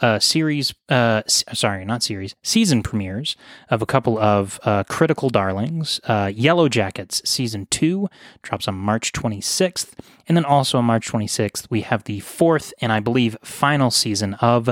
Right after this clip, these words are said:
Succession. So if, uh, you have been waiting for the next seasons of either of those shows, March twenty-sixth is your day. And then wrapping up the month, we have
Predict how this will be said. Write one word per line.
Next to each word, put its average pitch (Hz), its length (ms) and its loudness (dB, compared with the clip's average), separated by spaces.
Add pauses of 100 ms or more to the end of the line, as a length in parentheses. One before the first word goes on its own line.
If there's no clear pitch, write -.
Succession. - 880 -4 (480)
So 95 340 0 (1080)
if, 120 240 -8
uh, 107 260 2
you 113 140 0
have 110 120 0
been 101 380 -4
waiting 143 500 2
for 120 600 2
the 110 480 -2 (100)
next 143 280 0
seasons 135 340 0
of 117 100 -2
either 120 280 0
of 117 40 -2
those 120 180 2
shows, 120 360 2 (400)
March 107 300 2
twenty-sixth - 680 -6
is 98 160 -6
your 92 140 -8
day. 90 320 -8 (640)
And 160 160 2
then 147 240 2
wrapping 190 420 2
up 190 80 2
the - 80 -2
month, 160 480 0 (380)
we 127 160 2
have 127 440 2